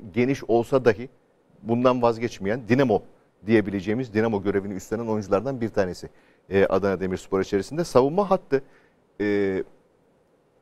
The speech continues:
Svensson mı acaba? Dün akşamki penaltı pozisyonundan bahsetmiyorum ama genele baktığınız zaman Svensson'un, e, biraz,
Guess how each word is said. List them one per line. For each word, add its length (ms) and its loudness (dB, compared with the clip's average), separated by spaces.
Svensson 640 2
mı 260 4
acaba? 480 4
Dün 80 0
akşamki 360 -2
penaltı 320 2
pozisyonundan 500 -2
bahsetmiyorum 440 -2
ama 140 0
genele 360 4
baktığınız 420 0
zaman 200 2
Svensson'un, 680 -2
e, 420 2
biraz, 340 2